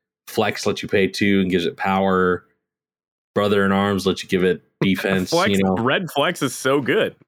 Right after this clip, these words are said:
Speaker 2: It, like,
Speaker 1: Yeah.
Speaker 2: it just turns into a popper if you want.
Speaker 1: Absolutely. That one's, that one's really good. Um, you know, and Brother of Arms is, like, kind of like a, uh,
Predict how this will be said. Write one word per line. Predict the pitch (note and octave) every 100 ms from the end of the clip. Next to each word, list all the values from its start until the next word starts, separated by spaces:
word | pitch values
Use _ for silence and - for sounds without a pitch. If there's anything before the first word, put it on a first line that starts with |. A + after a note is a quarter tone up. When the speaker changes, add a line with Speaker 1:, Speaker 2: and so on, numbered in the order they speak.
| -
Speaker 2:
It, | B2+ C#3
like, | C3+ B2+
Speaker 1:
Yeah. | A2
Speaker 2:
it | C#3 -
just | C3 - C#3+
turns | D3 D3
into | D3+ D#3
a |
popper | C#3 E3 F#3+ B2 G2
if | F2+
you | G2
want. | F#2 E2 - _ _ _ _ _ G#2
Speaker 1:
Absolutely. | G#2 - F#2+ F#2+ F2
That | F2 G2
one's, | G2 F2
that | G2 G#2+
one's | A2 F#2
really | F2 E2
good. | - - - _ -
Um, | G2 F#2+ F2+ F#2 G#2+
you | F#2+
know, | F#2
and | G2+
Brother | A2 G#2 F#2
of | E2
Arms | F2+ F#2 G2 F#2+
is, | E2+
like, | F#2 F2+
kind | G2+ F#2
of | F2+
like | F2 F2
a, | F2
uh, | E2 E2 D#2+